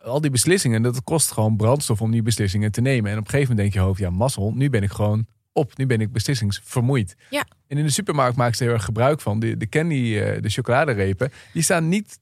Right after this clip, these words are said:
Speaker 1: toevallig bij de kassa. Omdat je al de hele tijd hebt besloten, wat ga ik eten? Ik ga gezond eten, ik ga dit doen. Maar op een gegeven moment is je hoofd zo vermoeid dat het dus veel minder weerbaar is tegen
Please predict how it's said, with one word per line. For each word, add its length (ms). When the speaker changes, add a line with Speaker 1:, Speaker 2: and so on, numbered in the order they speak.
Speaker 1:
toevallig 500
bij 200
de 280
kassa. 340
Omdat 200
je 100
al 100
de 100
hele 220
tijd 240
hebt 140
besloten, 680
wat 180
ga 100
ik 100
eten? 300
Ik 120
ga 80
gezond 300
eten, 260
ik 60
ga 80
dit 140
doen. 160
Maar 120
op 120
een 60
gegeven 100
moment 40
is 80
je 60
hoofd 220
zo 180
vermoeid 480
dat 120
het 100
dus 160
veel 220
minder 320
weerbaar 480
is 360
tegen 600